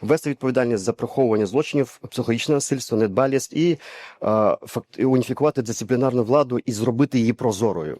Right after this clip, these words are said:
Третє же — це створити доктрину. Потрібна доктрина захисту військових.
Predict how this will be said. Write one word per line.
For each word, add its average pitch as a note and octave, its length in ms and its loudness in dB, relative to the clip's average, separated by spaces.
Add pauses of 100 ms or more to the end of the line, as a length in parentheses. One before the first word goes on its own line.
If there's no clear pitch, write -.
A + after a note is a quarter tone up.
(240)
Третє D3+ 300 -2
же — F#2 200 -8 (720)
це C3+ 140 -2
створити A#2 320 -6
доктрину. E2+ 440 -8 (380)
Потрібна C#3+ 500 2 (140)
доктрина C#3 440 0
захисту A2+ 440 -4
військових. - 560 -8